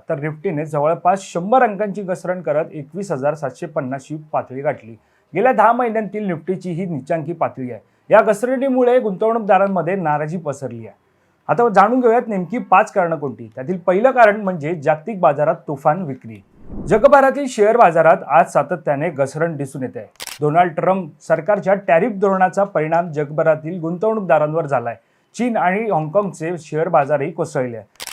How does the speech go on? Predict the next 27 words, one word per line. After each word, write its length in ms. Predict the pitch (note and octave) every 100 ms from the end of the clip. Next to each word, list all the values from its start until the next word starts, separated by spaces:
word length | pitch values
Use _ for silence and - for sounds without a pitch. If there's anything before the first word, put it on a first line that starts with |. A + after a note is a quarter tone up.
| C#3
जपानच्या 560 | F3+ G3 A#3 G3 G#3+ A3+
निक्केईमध्ये 840 | F#3 D#3 D#3 A3+ A#3 F3+ C3+ D#3+
सात 240 | E3+ F3 F3 F#3
टक्क्यांची 400 | F3 F3 D#3 E3
घसरण 400 | B2+ - F#3 F#3+
दिसून 280 | F3+ G3+
आली 160 | F3 E3+
आहे. 80 | G3+ - _ _ _ D3
याआधी 280 | G#3+ A#3+
शुक्रवारी 500 | C4 G#3 G#3 B3+ B3+
यूएस 340 | B3+ A3+ B3+ C4+
मार्केटमध्ये 680 | C4 G3+ G#3+ G3+ E3 E3+ B2+
एस 180 | D3 E3+
अँड 160 | D#3 D3+
पी 140 | E3+ G3 G3 -
पाचशे 340 | C3+ - A3
इंडेक्समध्ये 720 | G3 D3+ F3 - D#3 D#3 G3 G3 -
पाच 220 | E3+ G3
पूर्णांक 380 | F3+ E3+ E3+ G3
सत्त्याण्णव 520 | - - - G3+ A3+
टक्के, 440 | F3+ - F3 G3 - _ _ B2
डॉ 180 | C#3+ G3
जॉन्समध्ये 720 | G3+ A3 A3 G#3 F#3+ E3+ G#3+
पाच 320 | G#3 A3+ A#3+
पूर्णांक 420 | G3 F#3+ F#3+ F3
पन्नास 500 | G3 E3 C3 F3 G3+
टक्के 360 | E3+ - C3